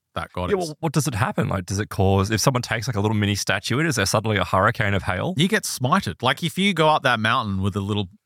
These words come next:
Speaker 1: little monkey statue in your pocket, she'll know. You should test it for the
Speaker 2: I'm
Speaker 1: show.
Speaker 2: about to say, it's a, it's a little bit tempting, just a little bit.
Speaker 1: So, yeah, that mystery, unexplained. I don't have any answers, just speculation.
Speaker 2: Look, that, that story, though,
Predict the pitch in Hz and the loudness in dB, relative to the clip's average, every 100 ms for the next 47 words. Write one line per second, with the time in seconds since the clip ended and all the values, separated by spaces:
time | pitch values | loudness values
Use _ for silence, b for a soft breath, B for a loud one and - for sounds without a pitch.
0 | _ - 110 101 110 117 - 104 - 101 | _ -6 -2 0 0 -2 -2 -4 -2 -2
1 | 95 - 113 82 - 147 147 110 104 - | -2 -2 -2 -4 -2 0 4 4 2 -2
2 | _ _ _ _ _ _ _ _ _ _ | _ _ _ _ _ _ _ _ _ _
3 | _ _ - 113 139 - 135 - 95 - | _ _ -8 -4 -2 0 0 0 -4 -4
4 | 92 156 147 135 110 107 98 127 113 117 | -2 2 4 2 0 0 0 -2 -2 0
5 | 110 123 135 104 - 98 82 87 - - | 2 2 2 0 0 -2 -2 -8 -6 -4
6 | 110 98 92 - - _ _ _ _ _ | -2 -2 -4 -8 -14 _ _ _ _ _
7 | - - 185 180 175 147 180 143 170 165 | -10 0 2 2 0 0 2 2 0 0
8 | 170 - 170 170 170 165 - - 135 175 | 0 0 2 4 2 0 -6 -2 0 0
9 | - - 156 160 165 165 - - 123 139 | -4 -4 0 2 2 -2 -4 -2 2 2
10 | 123 139 139 143 135 135 139 - 139 117 | 2 -2 -2 -4 0 0 0 -2 -2 0
11 | 131 - 131 120 120 104 131 - 87 82 | -2 0 -2 -2 -2 0 0 -2 -6 0
12 | 214 - 190 - 180 - - 196 220 110 | 0 0 -2 0 0 0 0 2 2 2